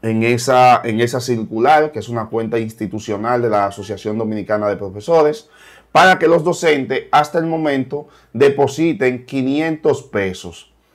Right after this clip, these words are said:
Esa es su cuota, en algunos docentes un poco más, en otros un poco menos, porque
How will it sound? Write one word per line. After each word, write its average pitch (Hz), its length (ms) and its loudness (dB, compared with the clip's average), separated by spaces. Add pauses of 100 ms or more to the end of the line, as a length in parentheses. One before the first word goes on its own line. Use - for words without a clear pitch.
(260)
Esa 131 380 2
es 127 120 0
su 113 200 -6
cuota, 143 560 4
en 113 180 -4
algunos 117 320 0
docentes 113 540 -6
un 113 100 -8
poco 110 280 -6
más, 131 400 0
en 95 160 -6
otros 110 280 -4
un 101 140 -8
poco 107 240 -4
menos, 123 340 -2
porque 95 480 -4